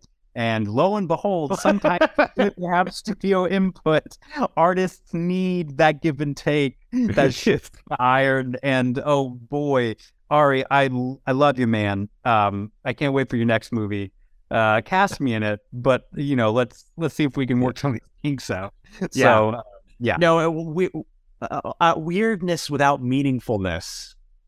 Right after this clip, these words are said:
Speaker 2: is,
Speaker 1: Yes.
Speaker 2: is the, is the, you know, it can be weird, but you have to explain to me why it's here and why I should care. Uh,
Speaker 1: Yes.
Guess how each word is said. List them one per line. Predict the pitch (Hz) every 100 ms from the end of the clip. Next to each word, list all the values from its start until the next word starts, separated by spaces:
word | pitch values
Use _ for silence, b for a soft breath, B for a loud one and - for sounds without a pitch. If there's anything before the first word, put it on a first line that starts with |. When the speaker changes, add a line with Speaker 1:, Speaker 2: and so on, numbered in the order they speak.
| -
Speaker 2:
is, | 123
Speaker 1:
Yes. | 113 - - -
Speaker 2:
is | 110 101
the, | 113 - -
is | 113
the, | 101 110 107 -
you | 113
know, | 101 87 - _ _
it | 156 151
can | 214
be | 196
weird, | 147 190 196 156
but | 127
you | 117
have | 139 -
to |
explain | 139 - 127 123
to | 117
me | 117
why | 101 113 110
it's | 101
here | - 110 98
and | 95
why | 95 92
I |
should | 87 -
care. | - 98 80 76 - - _ _ _
Uh, | 110 104 98
Speaker 1:
Yes. | 117 - -